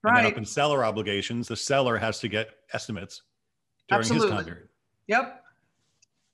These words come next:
Speaker 2: Three three three, submit permit inspections results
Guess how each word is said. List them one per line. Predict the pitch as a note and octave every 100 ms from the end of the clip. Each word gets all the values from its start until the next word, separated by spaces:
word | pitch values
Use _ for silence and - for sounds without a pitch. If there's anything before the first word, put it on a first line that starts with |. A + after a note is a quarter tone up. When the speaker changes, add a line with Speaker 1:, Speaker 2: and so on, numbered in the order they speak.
| _
Speaker 2:
Three | B3+ B3+
three | B3+ B3+
three, | B3+ D#4+ E4+ E4
submit | D4 A#3 C4 C4 B3+
permit | - B3 A#3
inspections | A3 G#3+ - B3+ B3 B3+ A#3+
results | A3+ A3 A#3 A#3+ A#3